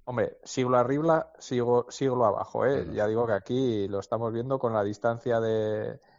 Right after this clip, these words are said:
Speaker 1: de que ha pasado mucho tiempo, pero sí, sí, estamos en la Baja Edad Media y,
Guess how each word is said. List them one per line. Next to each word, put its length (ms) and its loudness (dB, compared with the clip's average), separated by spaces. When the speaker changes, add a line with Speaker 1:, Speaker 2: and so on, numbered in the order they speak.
Speaker 1:
de 240 0
que 80 0
ha 80 2
pasado 400 2
mucho 320 -2
tiempo, 520 -6
pero 300 0
sí, 160 -4
sí, 220 -4
estamos 640 -2
en 140 -4
la 160 4
Baja 320 2
Edad 180 2
Media 540 0
y, 280 -4